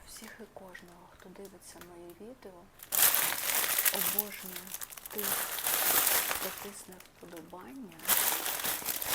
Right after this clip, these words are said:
Обожнюю тих, хто підписується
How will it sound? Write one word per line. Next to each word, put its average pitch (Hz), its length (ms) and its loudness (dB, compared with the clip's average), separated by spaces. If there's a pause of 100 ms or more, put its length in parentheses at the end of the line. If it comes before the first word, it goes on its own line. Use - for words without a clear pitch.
(960)
Обожнюю 185 640 -10 (100)
тих, 185 220 -12
хто - 1300 0
підписується - 1000 -12